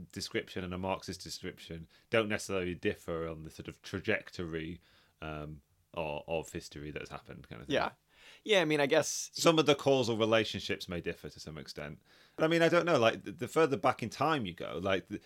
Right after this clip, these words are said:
Speaker 1: to the extent that this is a much more heavily anthropological text, I, I, I feel like the further back in time you go, the less, less space there is for conflict between the two, um,
Speaker 2: Mm.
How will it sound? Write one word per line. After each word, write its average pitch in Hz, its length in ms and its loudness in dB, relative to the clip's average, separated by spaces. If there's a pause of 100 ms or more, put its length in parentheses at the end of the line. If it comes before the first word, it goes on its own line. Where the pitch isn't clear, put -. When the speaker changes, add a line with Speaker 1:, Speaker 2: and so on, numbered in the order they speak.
(120)
Speaker 1:
to 117 80 -10
the 123 100 2
extent 156 280 2
that 120 80 -4
this 113 220 -2
is 98 80 -4
a 107 80 2
much 104 200 -2
more 104 180 0
heavily 95 340 0
anthropological 95 800 -4
text, - 540 -14 (420)
I, 101 180 6
I, 71 180 -2 (580)
I 92 140 0
feel 113 200 0
like 104 140 4
the 98 60 -4
further 120 240 2
back 101 160 0
in 101 80 -6
time 104 220 2
you 95 60 -4
go, 90 180 -2
the 90 100 -4
less, 92 320 -2 (160)
less 95 280 -2
space 95 340 -2
there 85 180 -4
is 85 100 -4
for - 120 -14
conflict - 500 -10
between 80 340 -10
the 78 80 -14
two, 78 360 -12 (240)
um, 73 280 -14 (240)
Speaker 2:
Mm. 120 280 -8